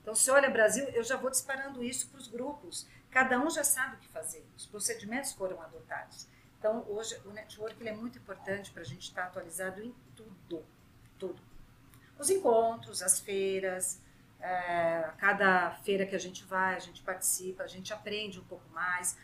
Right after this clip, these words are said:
não só na questão de tecnologia, mas na questão do que o mercado tem pra oferecer, o que vocês estão fazendo. Esse podcast é muito bacana, porque a gente passa a conhecer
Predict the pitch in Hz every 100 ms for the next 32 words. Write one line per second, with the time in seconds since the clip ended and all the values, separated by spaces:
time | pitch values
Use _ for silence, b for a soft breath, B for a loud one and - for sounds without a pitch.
0 | B 220 247 285 - 214 196 196 190 170
1 | - 170 180 180 220 233 202 202 202 202
2 | 196 B B B - - 254 196 196 185
3 | 202 190 269 254 254 220 214 202 196 190
4 | 180 185 170 170 - 190 190 190 B B
5 | B - - - 262 - 262 233 - 226
6 | 226 208 185 185 190 - - 208 - -
7 | 220 220 247 220 220 262 247 202 - 196
8 | 208 185 - 190 - 185 B B B -
9 | 208 269 269 - 240 285 285 240 - 202
10 | 175 - - 196 220 180 -